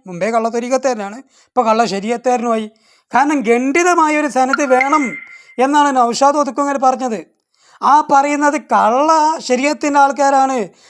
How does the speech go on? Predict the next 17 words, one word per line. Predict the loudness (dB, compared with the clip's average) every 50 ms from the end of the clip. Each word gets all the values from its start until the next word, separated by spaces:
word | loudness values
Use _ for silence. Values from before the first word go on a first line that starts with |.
| _ -6
അതിന് | -6 -6 -6
സമസ്ത | -4 -2 -2 -2 0 -2 0 0 0
ആയാലും | 0 0 0 -2
വേണ്ടില്ല, | -4 -6 -6 -6 -4 -4 -4
നൗഷാദ് | -4 -4 -6 -4 -2 0 0 0 0
ആയാലും | 0 -2 -2 -4
വേണ്ടില്ല, | -8 -8 -6 -4 -4 -4 -4 -6 -10 -12 _ -2
വേറെ | 0 2 2 2 2 2 2
ആരാണെങ്കിലും | 2 2 2 2 0 0 -2 -2 -6 -6 -6 -6
വേണ്ടില്ല | -6 -6 -6 -6 -6 -4 -4 -4
എന്ന് | -4 -6
ആര് | -6 -4 -4 -2
പറഞ്ഞു? | 0 -2 -2 -2 -4 -6 -6 -6 -6
പമ്പേസ് | -8 -6 -4 -6 -6 -6 -6
മൗല | -6 -4 -2 -2 -4 -4 -6 -16 -20 -10 -4
മുമ്പ് | -2 0 0 2 2
പറഞ്ഞിട്ടുണ്ട്. | 2 0 0 -2 -6 -8 -10 -10 -10 -10